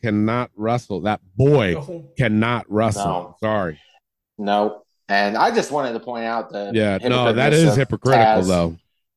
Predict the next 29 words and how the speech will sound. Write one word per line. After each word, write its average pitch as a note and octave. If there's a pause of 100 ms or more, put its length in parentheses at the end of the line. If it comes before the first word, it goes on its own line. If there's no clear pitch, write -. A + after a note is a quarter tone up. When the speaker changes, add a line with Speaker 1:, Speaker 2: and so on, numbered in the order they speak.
(180)
Speaker 3:
Yeah. A2 (480)
But, D#3+
and D#3 (160)
Speaker 1:
Asshole. -
Speaker 3:
Ric G3
Flair's, D3 (300)
I'm, D3
uh, B2+ (220)
showing C#3
up, C3+
like D#3
we've D3+
Speaker 1:
That B3
Speaker 3:
said B3+
Speaker 1:
mu-, C4
Speaker 3:
before. E3
Speaker 1:
he C#4
needs C#4
to F#3
stay G3 (140)
out. F3 (400)
It, G3 (320)
Rick, B3
Speaker 3:
Yes. -
Speaker 1:
you D#3+
Speaker 2:
Stop. B3+
Speaker 1:
got A#3
your B3+
weed. F3+